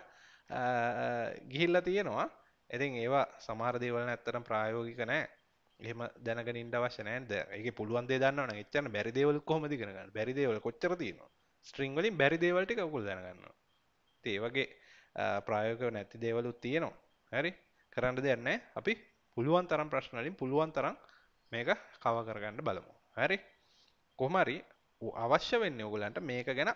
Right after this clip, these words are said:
අවබෝධය. අවබෝධය තිබ්බොත් ඒ වෙලේට එන ප්‍රශ්නේ මොකක් හරි ගැටයක් ගහගන්න පුළුවන්.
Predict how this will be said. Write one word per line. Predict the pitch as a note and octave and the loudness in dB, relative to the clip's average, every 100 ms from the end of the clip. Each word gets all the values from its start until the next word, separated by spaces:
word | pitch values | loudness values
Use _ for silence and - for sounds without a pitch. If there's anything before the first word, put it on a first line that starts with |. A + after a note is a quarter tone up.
| - | 6
අවබෝධය. | C3 D3+ E3 B2 C#3 C#3 F#2 - _ _ _ - | 6 6 4 0 0 0 -2 -6 _ _ _ -6
අවබෝධය | G#2 C#3+ F#3 G#3+ G#3+ | -2 0 2 2 0
තිබ්බොත් | D3 G#2+ C3+ - - _ - | -2 0 -2 -2 -20 _ -8
ඒ | B2 | -2
වෙලේට | C#3+ E3 D#3+ | 2 2 2
එන | D#3+ | 0
ප්‍රශ්නේ | D#3 C3+ - E3+ D3+ _ _ | 2 2 0 -6 -8 _ _
මොකක් | B2+ C3+ - | -4 -4 -2
හරි | E3 | -2
ගැටයක් | E3 C#3 C#3 - | -2 -2 -2 -2
ගහගන්න | C3 C3+ A#2+ B2+ | -2 -2 -6 -6
පුළුවන්. | D3+ G#2+ | -4 -6